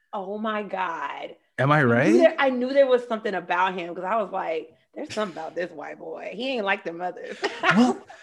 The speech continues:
Speaker 2: so he's actually in the show Mixed-ish right now. I don't know if you know that
Speaker 1: Shut-,
Speaker 2: show.
Speaker 1: no, I didn't
Speaker 2: And there's a
Speaker 1: know.
Speaker 2: reason why he's in the show Mixed-ish. It's not
Speaker 1: Oh
Speaker 2: because
Speaker 1: my
Speaker 2: they
Speaker 1: God,
Speaker 2: wanted to
Speaker 1: I'm
Speaker 2: bring a
Speaker 1: looking him
Speaker 2: white
Speaker 1: up
Speaker 2: man
Speaker 1: right
Speaker 2: in
Speaker 1: now.
Speaker 2: there.
Speaker 1: Paul, what, what was his name?
Speaker 2: Mark
Speaker 1: Paul?
Speaker 2: Paul Gosselaar,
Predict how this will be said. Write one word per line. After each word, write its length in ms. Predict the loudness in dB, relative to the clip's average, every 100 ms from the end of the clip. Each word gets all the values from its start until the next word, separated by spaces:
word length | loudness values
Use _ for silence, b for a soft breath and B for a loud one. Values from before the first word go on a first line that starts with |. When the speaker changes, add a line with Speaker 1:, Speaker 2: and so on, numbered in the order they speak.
| B
Speaker 2:
so 200 | 2 4
he's 300 | 6 6 8
actually 300 | 6 6 8
in 60 | 8
the 60 | 6
show 200 | 6 6
Mixed-ish 640 | 6 4 2 -2 -2 -4
right 220 | -6 -6
now. 320 | -6 -6 -4 -2
I 60 |
don't 120 | 0
know 80 | -2
if 120 | -2
you 60 | -2
know 120 | 0
that 180 | 2 2
Speaker 1:
Shut-, 80 | 2
Speaker 2:
show. 300 | 2 2 2
Speaker 1:
no, 120 | 0 0
I 40 | 2
didn't 100 | 4
Speaker 2:
And 100 | 6
there's 180 | 8 8
a 40 |
Speaker 1:
know. 60 | 8
Speaker 2:
reason 420 | 8 8 8 8
why 160 | 6 4
he's 140 | 4
in 100 | 2
the 60 | 0
show 180 | 2 2
Mixed-ish. 460 | 2 0 0 -2 -2
It's 120 | -2
not 120 | 2
Speaker 1:
Oh 40 |
Speaker 2:
because 140 | 4 4
Speaker 1:
my 0 |
Speaker 2:
they 60 | 4
Speaker 1:
God, 40 | 4
Speaker 2:
wanted 100 | 4
to 40 |
Speaker 1:
I'm 80 | 2
Speaker 2:
bring 160 | 2 4
a 20 |
Speaker 1:
looking 200 | 4 2
him 60 | 0
Speaker 2:
white 120 | 2
Speaker 1:
up 140 | 2 2
Speaker 2:
man 100 | 2
Speaker 1:
right 160 | 2
Speaker 2:
in 60 | 2
Speaker 1:
now. 260 | 0 0 0 -2
Speaker 2:
there. 80 | -6 _ _
Speaker 1:
Paul, 480 | 2 4 4 2 0
what, 140 | -4
what 120 | -4
was 80 | -6
his 40 | -6
name? 240 | -4 0
Speaker 2:
Mark 260 | 2 2 0
Speaker 1:
Paul? 180 | -4 0
Speaker 2:
Paul 380 | 2 2 0 -2
Gosselaar, 760 | -2 0 0 -6 -10 -10 -12